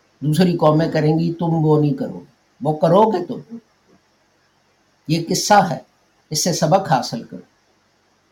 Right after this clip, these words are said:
اسی لیے قرآن کریم بار بار کہتا ہے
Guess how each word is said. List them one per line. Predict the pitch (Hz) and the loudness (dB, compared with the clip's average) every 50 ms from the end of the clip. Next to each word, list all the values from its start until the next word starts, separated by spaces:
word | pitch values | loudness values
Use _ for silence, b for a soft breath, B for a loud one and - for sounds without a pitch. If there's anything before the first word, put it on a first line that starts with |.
| _ _ _ _ _ _ _ _ _ _ _ _ _ _ _ | _ _ _ _ _ _ _ _ _ _ _ _ _ _ _
اسی | 135 - - 208 208 | -6 -4 -2 -2 -2
لیے | 208 202 180 | -2 -4 -6
قرآن | 165 - 175 156 156 156 151 151 139 | -6 -4 -2 0 0 2 0 0 -2
کریم | - - 156 151 127 | -4 -2 -2 -2 0
بار | 117 143 170 196 | 0 0 0 0
بار | 202 190 170 156 135 - | 0 0 -2 -2 -2 -6
کہتا | - 120 - - - - | -8 -10 -12 -12 -16 -20
ہے | - | -20